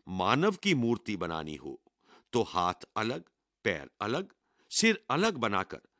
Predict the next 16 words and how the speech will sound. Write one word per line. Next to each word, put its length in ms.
फिर 180
उन्हें 420
जोड़ 340
लिया 220
जाता 340
है। 140
इन्हें 400
जरूरत 640
पड़ने 280
पर 260
अलग 340
भी 320
किया 320
जा 180
सकता 360
है। 160